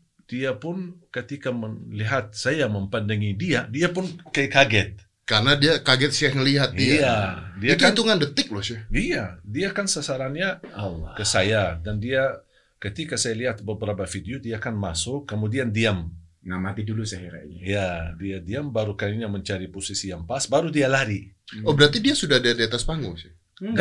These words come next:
Speaker 3: Enggak.
Speaker 1: dia di bawah.
Speaker 2: Di bawah.
Speaker 3: Sebelum naik panggung sudah ngamati Syekh.
Speaker 2: Udah ngamatin dulu.
Speaker 3: Mencari
Speaker 1: Iya.
Speaker 3: posisi yang tepat mungkin.
Speaker 2: Oke,
Speaker 1: Mencari
Speaker 2: oke,
Speaker 1: posisi.
Speaker 2: oke.
Speaker 1: Pas begitu saya masih ke situ, subhanallah, ke-,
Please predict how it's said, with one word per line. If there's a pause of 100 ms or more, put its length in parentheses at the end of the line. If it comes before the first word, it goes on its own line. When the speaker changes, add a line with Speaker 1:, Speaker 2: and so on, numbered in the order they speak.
Speaker 3:
Enggak.
Speaker 1:
dia
di
bawah.
Speaker 2:
Di
bawah.
Speaker 3:
Sebelum
naik
panggung
sudah
ngamati
Syekh.
Speaker 2:
Udah
ngamatin
dulu.
Speaker 3:
Mencari
Speaker 1:
Iya.
Speaker 3:
posisi
yang
tepat
mungkin.
Speaker 2:
Oke,
Speaker 1:
Mencari
Speaker 2:
oke,
Speaker 1:
posisi.
Speaker 2:
oke.
Speaker 1:
Pas
begitu
saya (160)
masih
ke
situ, (960)
subhanallah,
ke-,